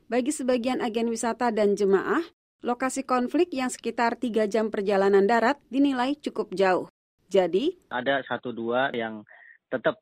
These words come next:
Speaker 2: ke Masjidil Aqsa dan pintu melalui Israel pun dibuka, sebenarnya tidak ditutup.
Speaker 1: Travel Agent Central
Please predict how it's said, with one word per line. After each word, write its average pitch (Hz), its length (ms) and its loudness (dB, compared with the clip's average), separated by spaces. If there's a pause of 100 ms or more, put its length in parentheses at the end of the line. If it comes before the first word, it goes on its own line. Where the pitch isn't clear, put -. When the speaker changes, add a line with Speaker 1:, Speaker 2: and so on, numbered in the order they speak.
Speaker 2:
ke 117 140 -8
Masjidil 110 480 -6
Aqsa 139 560 -2
dan 107 580 -6 (460)
pintu 120 560 -2
melalui 113 640 -2
Israel 117 480 -2
pun 151 320 -2
dibuka, 113 480 -4
sebenarnya 113 320 -4
tidak 110 240 -8
ditutup. 117 280 -6 (280)
Speaker 1:
Travel 277 400 0
Agent 254 400 -2
Central 214 560 -2